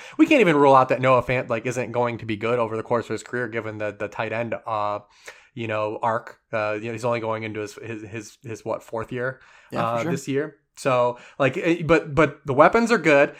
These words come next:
Speaker 1: They're aggressive throwing the ball, I think, a lot more than people realize, and I think it's only gonna go up. I mean, they were twenty-sixth in the N F L in use of eleven personnel last year. Obviously, their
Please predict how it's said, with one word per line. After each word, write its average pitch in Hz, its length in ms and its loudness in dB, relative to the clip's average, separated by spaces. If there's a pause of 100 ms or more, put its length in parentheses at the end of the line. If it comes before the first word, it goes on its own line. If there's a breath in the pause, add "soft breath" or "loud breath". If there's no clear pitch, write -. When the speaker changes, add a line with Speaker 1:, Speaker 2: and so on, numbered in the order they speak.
(140)
Speaker 1:
They're 160 220 8
aggressive 160 600 4
throwing 160 380 6
the 135 60 0
ball, 131 120 6
I 127 80 4
think, 139 180 -4
a 120 60 0
lot 131 260 6
more 139 240 2
than 135 140 -2
people 139 320 -4
realize, 143 640 2
and 139 100 -2
I 135 80 2
think 196 220 -2
it's - 140 -4
only 160 260 0
gonna 139 180 0
go 120 180 0
up. 165 240 6
I 123 80 -2
mean, 123 160 -8
they 143 100 -2
were 156 100 0
twenty-sixth 196 640 -4
in 175 60 -6
the 156 100 -4
N 147 80 2
F 143 140 -4
L 135 300 2
in 127 120 -6
use 139 160 -4
of 127 80 -6
eleven 123 320 0
personnel 117 400 -4
last 113 260 -4
year. 127 160 -2
Obviously, 127 460 0
their 117 300 -6